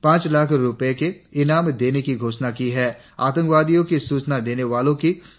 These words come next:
पहचान पूरी तरह गोपनीय रखी जाएगी। पेरिस ओलंपिक में कांस्य पदक विजेता भारतीय पुरुष हॉकी टीम के खिलाड़ियों का दिल्ली हवाई अड्डे पहुंचने पर भव्य स्वागत किया गया। कप्तान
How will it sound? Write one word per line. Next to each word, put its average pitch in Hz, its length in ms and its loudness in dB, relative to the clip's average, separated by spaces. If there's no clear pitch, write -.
पहचान 131 440 0
पूरी 165 320 2
तरह 131 260 -2
गोपनीय 127 580 -2
रखी 117 280 -4
जाएगी। 123 400 0
पेरिस 180 280 4
ओलंपिक 170 380 2
में 175 120 0
कांस्य 135 300 0
पदक 139 240 0
विजेता 120 640 -6
भारतीय 147 440 2
पुरुष 139 300 0
हॉकी 120 360 -2
टीम 135 320 -2
के 139 240 -4
खिलाड़ियों 123 540 0
का 131 160 -4
दिल्ली 139 340 2
हवाई 123 280 -2
अड्डे 120 460 -4
पहुंचने 127 340 -2
पर 139 200 -2
भव्य 135 360 0
स्वागत 120 440 -2
किया 120 280 -2
गया। 123 340 0
कप्तान 143 480 0